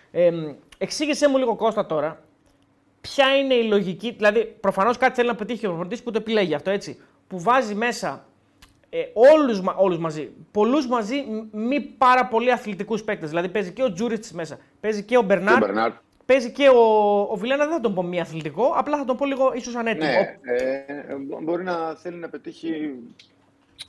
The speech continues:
Speaker 2: όπως πέτυχε ένα γκολ ποιοτικό με τον Τζούρισιτς, να θέλει, μπορεί να θέλει να πετύχει άλλο ένα γκολ και να καθαρίσει το παιχνίδι και μετά να διαχειριστεί. Αυτό μπορεί να θέλει να πετύχει.
Speaker 1: Δηλαδή,
Speaker 2: Δεν το πέτυχε γιατί
Speaker 1: το
Speaker 2: παίζει και
Speaker 1: σκεπτικό
Speaker 2: αντίπαλος.
Speaker 1: είναι ότι
Speaker 2: Γι' αυτό
Speaker 1: θα,
Speaker 2: νομίζω
Speaker 1: με
Speaker 2: ότι
Speaker 1: την
Speaker 2: έβαλε, έβαλε,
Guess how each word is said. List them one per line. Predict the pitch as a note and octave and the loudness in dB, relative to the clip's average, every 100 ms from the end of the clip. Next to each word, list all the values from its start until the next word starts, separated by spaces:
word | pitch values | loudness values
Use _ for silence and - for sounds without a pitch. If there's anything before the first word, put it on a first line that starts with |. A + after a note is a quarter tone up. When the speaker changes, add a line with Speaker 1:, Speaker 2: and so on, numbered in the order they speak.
| _ _ _ _ _ - | _ _ _ _ _ -8
Speaker 2:
όπως | C3+ - - | -8 -8 -8
πέτυχε | C3 - A#2+ | -8 -6 -8
ένα | G#2+ | -6
γκολ | G2+ G#2+ | -4 -4
ποιοτικό | G#2 F#2 F#2 G2 F#2 | -4 -8 -4 -2 -2
με | E2+ | -4
τον | E2 | 0
Τζούρισιτς, | G#2+ C3 B2+ A2+ | 2 2 0 -2
να | A#2 | -2
θέλει, | A2 A#2+ A2+ | 0 2 2
μπορεί | G#2+ A#2+ | 2 0
να | A2 | 0
θέλει | G#2+ | -2
να | F#2+ | -2
πετύχει | G2+ G#2+ | -2 0
άλλο | G#2 | 2
ένα | A2 F#2 | 2 0
γκολ | F#2 C3 | -4 -4
και | |
να | B2 | -4
καθαρίσει | A2 A2+ A2 | -4 -6 -8
το | F2 | -14
παιχνίδι | _ E2+ D#2 _ | _ -20 -20 _
και | - | -14
μετά | F#2 G#2+ | -6 -6
να | G2+ F#2+ | -6 -10
διαχειριστεί. | F2+ F2+ F2 D#2+ - D#2 _ _ _ _ _ _ _ _ _ - | -8 -10 -10 -12 -12 -14 _ _ _ _ _ _ _ _ _ -10
Αυτό | G#2+ E2+ | -6 -4
μπορεί | D2+ | -4
να | D2 | -6
θέλει | D#2 | -8
να | D2 | -8
πετύχει. | - - - - _ _ _ _ _ _ _ _ - _ _ | -8 -8 -10 -18 _ _ _ _ _ _ _ _ -20 _ _
Speaker 1:
Δηλαδή, | - G3+ A#3 - | -2 2 2 2
Speaker 2:
Δεν | G#3+ | 2
το | F#3+ | 2
πέτυχε | - - - | 0 -2 0
γιατί | D3 C#3+ D3 | 0 2 0
Speaker 1:
το | C#3+ | 2
Speaker 2:
παίζει | D3 A#2+ | 0 2
και | |
Speaker 1:
σκεπτικό | G3+ - C#3 A#3+ | 0 0 2 4
Speaker 2:
αντίπαλος. | C#4 | 6
Speaker 1:
είναι | C#4 | 4
ότι | B3+ | 2
Speaker 2:
Γι' | |
αυτό | - - | 0 -2
Speaker 1:
θα, | |
Speaker 2:
νομίζω | F#3+ F3+ | -2 -2
Speaker 1:
με | F#3+ | -2
Speaker 2:
ότι | G3 | 0
Speaker 1:
την | F#3 - | -2 2
Speaker 2:
έβαλε, | C3+ B2 B2 A#2 | 0 0 -2 -4
έβαλε, | A#2 A#2 A2+ | -4 -4 -6